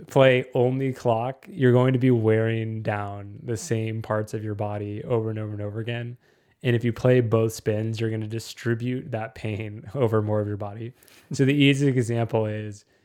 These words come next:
if you're sitting there throwing yourself backhand clock self sets to practice all day long, you're gonna do a lot of damage to the right <laughs> side of your body. But if you can mix in some left-handed backhand self sets,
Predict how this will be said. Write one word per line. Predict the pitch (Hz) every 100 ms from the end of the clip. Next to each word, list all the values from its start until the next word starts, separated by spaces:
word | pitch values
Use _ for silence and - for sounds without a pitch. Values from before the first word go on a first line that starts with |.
| _
if | 127 110
you're | 123
sitting | 127 123 120 113
there | 113 110 113
throwing | - 110 113 117
yourself | 113 110 110 107 107 - - _ 127
backhand | 110 104 110 - 117 113
clock | - 110 110 107
self | - 107 104
sets | 113 107 -
to | 107
practice | 107 107 - 104 101
all | - 110
day | 107 107
long, | 104 101 101 104 _ _ _ _ -
you're | 123 120
gonna | 113 117
do | 113 110
a |
lot | 110 110 110
of |
damage | 107 107 104 104 101 -
to | 107 104 107
the | 107
right | 107 104
<laughs> |
side | - - - 110
of | -
your | 113
body. | 110 101 113 117 - _ _ - -
But | 123
if | 120
you | 127
can | 147 127 127
mix | 143 147 147
in | 135 127 120 117
some | 127 113 110 120 113
left-handed | 131 160 - 113 110 110 107
backhand | 110 107 - 110 107
self | - 107 104
sets, | 110 107 107 -